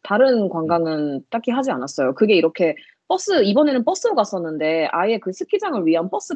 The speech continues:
Speaker 1: 팩이 이렇게 있더라고요. 여행 패키지 같은 게.
Speaker 2: 아,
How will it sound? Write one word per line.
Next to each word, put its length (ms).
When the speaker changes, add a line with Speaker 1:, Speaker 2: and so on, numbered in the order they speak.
Speaker 1:
팩이 340
이렇게 300
있더라고요. 600
여행 340
패키지 340
같은 300
게. 420
Speaker 2:
아, 460